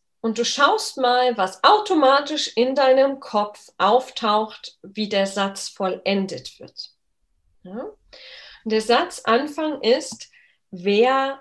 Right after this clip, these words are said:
Macht hat. Punkt, Punkt, Punkt.“ Oder „Wer mächtig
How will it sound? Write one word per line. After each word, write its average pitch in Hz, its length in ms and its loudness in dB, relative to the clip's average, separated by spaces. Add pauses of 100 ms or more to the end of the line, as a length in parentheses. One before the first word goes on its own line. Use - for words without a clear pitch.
Macht 196 880 -2
hat. - 500 -8 (1040)
Punkt, 180 500 -8 (120)
Punkt, - 460 -8 (200)
Punkt.“ - 580 -8 (1400)
Oder 180 340 -8
„Wer 220 300 2
mächtig 220 840 -2